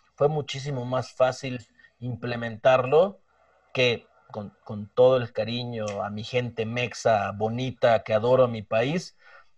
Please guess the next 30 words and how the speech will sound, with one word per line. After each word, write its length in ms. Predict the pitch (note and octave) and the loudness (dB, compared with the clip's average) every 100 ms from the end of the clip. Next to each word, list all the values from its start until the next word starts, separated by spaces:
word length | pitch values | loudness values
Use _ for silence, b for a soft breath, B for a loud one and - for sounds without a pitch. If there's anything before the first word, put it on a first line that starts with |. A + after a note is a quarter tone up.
| _ _ - | _ _ -10
que 180 | A#2 | -8
con, 400 | - A#2+ A#2 G#2+ _ _ _ _ | -2 -2 -2 -8 _ _ _ _
con 240 | C3+ C3 C3 | -2 2 6
la 560 | B2 A#2+ A#2 G#2+ - _ _ - | 6 8 6 4 0 _ _ -10
salvaje, 680 | - C3+ B2 B2 C#3+ E3+ | 2 2 4 2 2 0
irreverente 800 | F#3 C#3+ B2+ A#2 C3 D#3 D#3 E3+ | -2 2 2 4 0 0 -2 -2
y 420 | C#3 A#2+ A2 A2 | -2 -4 -4 -4
siempre 840 | A2 - C#3 D3 C3 F3 E3 C#3 A#2 | -6 0 0 0 0 6 6 6 4
indomable 1160 | A#2+ C3 B2 A#2+ C3 C#3 D#3 D3 C3 A2 G2+ - | -2 0 2 2 2 0 2 0 0 -4 -8 -12
raza 400 | A#2 C3+ C3+ D#3+ | -2 0 4 4
de 120 | C3+ | 2
bronce 340 | B2 C3 C#3+ D#3 | 0 -2 -2 -2
mexicana 720 | C3 A#2+ G#2 B2+ C3+ D#3+ F3 B B B B _ _ _ _ - | -4 -6 -2 0 0 -2 -4 B B B B _ _ _ _ -4
que 580 | C#3 C3 B2+ A#2+ - _ _ _ _ _ - | 2 2 2 0 -6 _ _ _ _ _ -6
no 360 | D#3 E3+ E3 | 2 6 8
es 140 | E3+ - | 6 6
capaz 420 | G3+ - D#3+ C#3+ | 2 6 4 4
de 80 | F3 | -2
seguir 360 | E3 C3+ D3+ | -4 -2 -2
una 140 | D#3+ E3+ | 0 0
indicación 840 | E3 D3 C#3 B2 C3 C3+ C#3 F#3+ - | 0 0 0 0 0 0 0 -4 0
por 220 | - B2+ | 2 4
más 260 | C#3+ D3 - | 2 2 2
que 140 | F#3 | 0
sea 340 | - D3 D3+ | 4 4 6
por 180 | D#3 C#3 | 4 0
su 120 | B2 | 0
propio 340 | A2+ C3+ C#3+ C#3 | 2 2 2 -2
bien, 340 | D3+ G3 G3+ | 0 0 0
güey. 240 | G2+ F2 | -4 -12